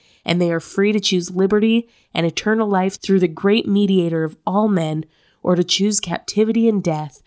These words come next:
according to the captivity and power of the devil. For he seeketh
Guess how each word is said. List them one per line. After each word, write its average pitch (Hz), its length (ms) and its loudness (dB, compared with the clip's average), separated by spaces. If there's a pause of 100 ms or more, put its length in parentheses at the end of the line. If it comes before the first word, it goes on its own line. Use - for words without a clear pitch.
(240)
according 208 540 0
to 202 100 -2
the 175 100 -2
captivity 196 640 -2
and 190 140 -2
power 165 360 -2
of 151 120 -6
the 165 80 -4
devil. 156 460 -4 (400)
For 175 180 0
he 208 340 0
seeketh 160 560 -2